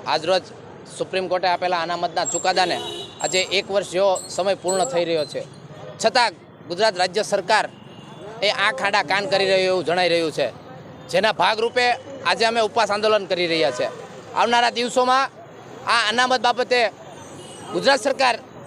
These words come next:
નિર્ણય, યોગ્ય નિર્ણય નહીં લે તો આવનારા દિવસોમાં અમે જલદ કાર્યક્રમ પણ કરશું.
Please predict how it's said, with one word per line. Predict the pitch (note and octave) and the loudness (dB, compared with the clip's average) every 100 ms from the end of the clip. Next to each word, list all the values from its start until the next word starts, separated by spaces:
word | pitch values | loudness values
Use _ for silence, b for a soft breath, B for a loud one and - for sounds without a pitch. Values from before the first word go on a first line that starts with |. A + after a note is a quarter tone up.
| - - D3+ | -16 -10 -2
નિર્ણય, | G3+ B3 C4 A3+ | 2 4 4 2
યોગ્ય | A#3 B3+ | 2 2
નિર્ણય | B3+ C4 | 2 2
નહીં | A#3+ B3 C#4 | 2 0 2
લે | C4 F3 - - - | 2 0 -8 -18 -6
તો | - | 0
આવનારા | A#3 B3 B3 A#3 | 2 2 2 0
દિવસોમાં | A#3+ B3+ A#3+ | 0 0 0
અમે | A#3+ | 0
જલદ | E3 A3+ - | 2 2 4
કાર્યક્રમ | A3 A3+ A3 | 2 2 -2
પણ | F#3+ F3+ | -2 -2
કરશું. | D#3 - | -2 -6